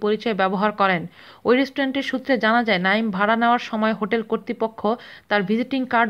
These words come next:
ও মোবাইল নাম্বার রাখে, যা দেখে জানা যায় নাইম ইভেন্ট ম্যানেজমেন্টের সঙ্গে জড়িত। নাইমের কর্মস্থলের নাম প্রকাশে অনিচ্ছুক একজন জানান, নাইম আশরাফ ক্ষমতাসীন দলের এক বড় নেতার ছেলে বলে বিভিন্ন সময় পরিচয় দিতেন, অথচ তিনি ওই নেতার ছেলের বন্ধু। কয়েকজন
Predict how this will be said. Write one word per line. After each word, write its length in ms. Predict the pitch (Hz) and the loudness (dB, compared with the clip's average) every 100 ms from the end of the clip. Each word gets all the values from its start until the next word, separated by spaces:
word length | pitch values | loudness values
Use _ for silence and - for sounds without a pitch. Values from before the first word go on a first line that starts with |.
| - | 0
ও 20 | 202 | -2
মোবাইল 220 | 208 220 226 | 0 0 0
নাম্বার 220 | 226 220 190 | 0 2 0
রাখে, 240 | 185 196 170 170 | -2 -2 -2 0
যা 80 | 208 | 0
দেখে 240 | 214 240 233 | 0 -2 -2
জানা 220 | 220 226 | 0 0
যায় 140 | 226 214 208 | 0 0 2
নাইম 180 | 220 180 - | 0 -2 -2
ইভেন্ট 260 | 196 233 226 | -2 -2 -2
ম্যানেজমেন্টের 540 | 196 208 202 214 214 220 | -2 -2 -2 -4 -4 -6
সঙ্গে 220 | 214 202 208 | -6 -2 0
জড়িত। 260 | 185 196 196 170 - - - - - 202 | 0 0 0 -4 -6 -16 -20 -20 -6 0
নাইমের 340 | 214 277 294 277 | 2 2 0 2
কর্মস্থলের 520 | 247 254 262 262 254 226 | 0 0 -2 -2 0 2
নাম 100 | 220 226 | 0 -2
প্রকাশে 400 | 254 240 233 247 214 | -4 -2 -2 0 0
অনিচ্ছুক 380 | 214 226 - 240 | 0 -2 -2 0
একজন 300 | 214 208 220 220 - - - | -2 0 -2 -4 -10 -20 -6
জানান, 300 | 185 202 202 220 | 0 2 2 2
নাইম 180 | 214 247 - 240 | 2 0 -2 -4
আশরাফ 300 | - 254 254 - | -2 -2 -2 -4
ক্ষমতাসীন 480 | 220 226 240 254 247 | -4 -4 -4 -4 -2
দলের 280 | 202 190 226 | 0 2 2
এক 160 | - 190 | 0 0
বড় 180 | 190 214 226 | 2 2 2
নেতার 280 | 220 226 220 | 0 -4 -4
ছেলে 200 | 226 214 | -4 -2
বলে 220 | 208 208 | 0 -2
বিভিন্ন 320 | 190 202 233 233 | -2 -2 -2 -2
সময় 300 | - 214 214 202 | -4 -2 -2 -2
পরিচয় 320 | 196 196 196 | -2 0 -2
দিতেন, 240 | 190 202 180 180 - - - 226 | -2 -2 -4 -8 -16 -16 -2 -2
অথচ 220 | 247 269 285 | 0 0 0
তিনি 180 | 277 262 254 | 0 -2 0
ওই 160 | 214 | 0
নেতার 320 | 220 220 233 233 | 0 0 -2 -2
ছেলের 240 | - 220 190 | -2 -2 0
বন্ধু। 280 | 202 208 214 170 - - - | -2 0 0 -2 -4 -18 -4
কয়েকজন 360 | 226 247 240 | 0 0 0